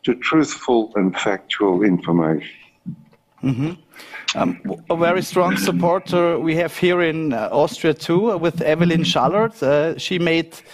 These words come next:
Speaker 2: this interview possible. Um, the installation of Davide Dormino was for one day in the beautiful mountainscape of the Lunar See.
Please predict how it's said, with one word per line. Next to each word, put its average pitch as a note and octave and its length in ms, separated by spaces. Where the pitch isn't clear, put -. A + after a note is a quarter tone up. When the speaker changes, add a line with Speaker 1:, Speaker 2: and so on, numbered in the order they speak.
Speaker 2:
this D#3 180
interview F#3 440
possible. G3 640
Um, E3 500
the F3 120
installation F3+ 680
of - 240
Davide F3 400
Dormino F3 680
was E3 300
for E3+ 160
one E3+ 300
day F3 320
in E3 180
the E3 60
beautiful F3 460
mountainscape E3 600
of E3 180
the E3+ 80
Lunar F3 320
See. F3 340